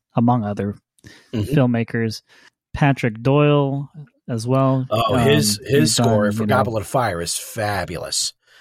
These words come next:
Speaker 2: It's absolutely fabulous. And the entire track, Voldemort, um, inspired my ending. It inspired my climax of Ever Upward. Um, and that's something that I will never, ever forget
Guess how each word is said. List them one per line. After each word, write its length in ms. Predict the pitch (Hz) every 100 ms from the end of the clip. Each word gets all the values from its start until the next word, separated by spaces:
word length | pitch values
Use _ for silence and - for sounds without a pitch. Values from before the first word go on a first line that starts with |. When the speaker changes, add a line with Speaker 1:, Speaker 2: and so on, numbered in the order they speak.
| - _
Speaker 2:
It's 260 | - 110 - -
absolutely 460 | 127 123 143 120
fabulous. 560 | - 107 101 98 90 -
And 260 | 135 127 120
the 100 | 127
entire 460 | 113 - 143 156
track, 360 | 151 151 139 117
Voldemort, 500 | 123 123 120 98 98 - _ - - - - - _
um, 440 | 127 120 113 110 -
inspired 880 | 139 120 - 135 123 117 110 110 - _ - - -
my 240 | 120 120
ending. 420 | 127 151 90 73 - _
It 80 | 131
inspired 460 | 127 - 139 120
my 140 | 113 110
climax 680 | - 127 90 73 - - - _ _ _
of 500 | 135 120 110 107 - _ -
Ever 220 | 117 107
Upward. 360 | 92 80 73 - _ _ _ _ -
Um, 440 | 127 104 95 104 -
and 400 | 123 113 110 104
that's 340 | 98 131 -
something 340 | - 131 127 113
that 140 | 113 -
I 160 | 120
will 200 | 120 104
never, 800 | 98 101 110 135 151 127 104 87 -
ever 280 | 131 123
forget 520 | 110 107 92 87 -